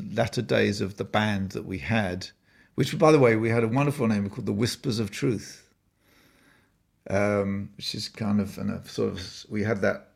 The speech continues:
in a kind of psychedelic, psychedelic <laughs> lettering on the drum, on the bass drum and stuff like that. But I remember, you know, I'd do a, a s-,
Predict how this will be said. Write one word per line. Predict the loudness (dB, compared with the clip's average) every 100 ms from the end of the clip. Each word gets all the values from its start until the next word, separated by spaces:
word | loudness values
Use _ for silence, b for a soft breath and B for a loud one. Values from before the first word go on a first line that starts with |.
| -2
in | -2
a | -2
kind | -6 -6
of | -4
psychedelic, | 0 0 0 0 0 -2 -6 -10
psychedelic | -8 4 4 4 8 10 10 6
<laughs> | 6
lettering | 6 6 4 4 0 0
on | -2 -4
the |
drum, | -6 -4 -2 -2 B B B B -2
on | 0
the | 2 0 -6 0
bass | 4 4 2
drum | -2 -2 0
and | 0 -2 -4 -12 -20
stuff | -2 -2 0 -2
like | 0
that. | -2 -2 B B B B B
But | 12
I | 12
remember, | 12 12 12 12 10 8
you | 6
know, | 6 4
I'd | 2 2 -2 0
do | 4 6
a, | 6
a | 2
s-, | -4 -8